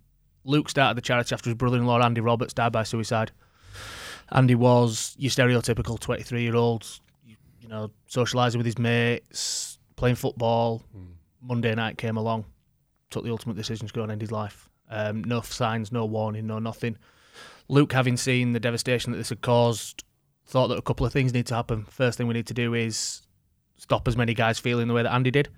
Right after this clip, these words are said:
Speaker 1: Um, we need to give guys a platform to talk about how they feel, break down those stigmas, break down those attitudes around it. You know, it's weak for guys to speak out, which
Speaker 2: Mm-hmm.
Speaker 1: of course it's not. And we also need to try and stop,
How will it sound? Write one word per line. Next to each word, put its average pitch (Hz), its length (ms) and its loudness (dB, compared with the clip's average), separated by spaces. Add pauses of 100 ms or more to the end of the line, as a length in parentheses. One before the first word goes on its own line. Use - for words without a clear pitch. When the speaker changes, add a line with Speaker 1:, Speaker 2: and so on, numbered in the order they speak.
(460)
Speaker 1:
Um, 110 240 4
we 113 60 2
need 113 120 -2
to - 60 -14
give - 120 -6
guys 113 180 2
a 113 60 -2
platform 120 460 2
to - 80 -10
talk 120 280 2
about 110 160 0
how 120 140 4
they 117 80 -2
feel, 117 360 0
break 113 240 0
down 123 200 4
those 117 160 2
stigmas, 123 480 0
break 120 220 -2
down 120 180 2
those 117 200 2
attitudes 120 480 -2
around 117 320 0
it. 123 260 -2
You 120 140 -6
know, 113 220 -4 (420)
it's - 160 -10
weak 117 260 0
for 120 140 2
guys 117 240 0
to 117 60 -4
speak 120 300 -2
out, 139 260 2
which 101 120 -2
Speaker 2:
Mm-hmm. 110 100 4
Speaker 1:
of 110 60 2
course 120 220 -4
it's 107 120 -6
not. 143 280 2 (880)
And 131 80 2
we 131 80 8
also 123 200 4
need 120 160 2
to 123 60 -4
try 120 180 2
and 117 120 2
stop, - 460 2